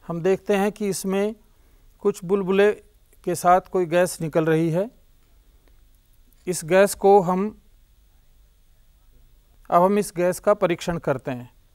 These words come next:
इसके लिए हम एक नीला लिटमस पत्र की पत्री लेते हैं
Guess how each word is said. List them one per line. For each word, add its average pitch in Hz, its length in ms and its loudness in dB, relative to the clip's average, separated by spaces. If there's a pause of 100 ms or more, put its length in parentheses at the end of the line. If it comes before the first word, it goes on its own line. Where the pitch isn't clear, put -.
(920)
इसके 190 300 0
लिए 208 180 4
हम 196 240 2
एक 202 160 0 (3500)
नीला 190 440 6 (240)
लिटमस 170 360 -2
पत्र 185 360 -2 (380)
की 180 100 -6
पत्री 185 420 -2
लेते 170 300 0
हैं 190 240 -2